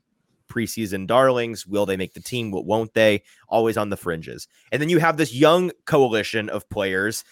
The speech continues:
uh, these five rookies, one of which is the leader in the clubhouse in our eyes, and Colton Dowell, their seventh round draft pick, then Treshawn Harrison, Jacob Copeland,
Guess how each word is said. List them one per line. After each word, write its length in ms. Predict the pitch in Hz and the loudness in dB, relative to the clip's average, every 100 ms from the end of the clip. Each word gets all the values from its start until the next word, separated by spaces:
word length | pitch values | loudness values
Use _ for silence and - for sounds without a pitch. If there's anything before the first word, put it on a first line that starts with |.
| _ _ | _ _
uh, 240 | 85 113 107 | 2 4 4
these 240 | 104 117 | 0 -8
five 380 | - 139 139 107 | 0 0 2 -2
rookies, 400 | 120 135 98 95 | -8 -10 -14 -12
one 200 | 120 165 | -2 2
of 120 | 165 | 2
which 240 | 123 123 117 | 0 -2 -4
is 180 | 104 | -6
the 120 | 87 92 | -6 -6
leader 340 | 107 123 123 | -6 -4 -4
in 80 | 110 | -6
the 60 | |
clubhouse 440 | - 110 104 90 - | -8 -8 -4 -6 -6
in 80 | 92 | -8
our 140 | 90 | -6
eyes, 200 | 87 92 | -6 -8
and 140 | 92 | -10
Colton 300 | - 98 135 | -8 -8 -4
Dowell, 300 | 117 80 92 | -2 0 -2
their 120 | 90 87 | -6 -10
seventh 260 | 104 107 | -12 -8
round 200 | 101 110 | -6 -6
draft 280 | 95 82 - | -4 -6 -8
pick, 200 | 82 90 _ _ _ | -12 -12 _ _ _
then 140 | - 104 | -10 -6
Treshawn 420 | 110 98 127 104 | -4 -2 0 0
Harrison, 520 | 123 135 139 151 147 - _ _ | 2 2 2 0 -4 -6 _ _
Jacob 300 | - 143 135 | -2 -2 -2
Copeland, 480 | - 139 - 123 113 | 0 0 0 -4 -4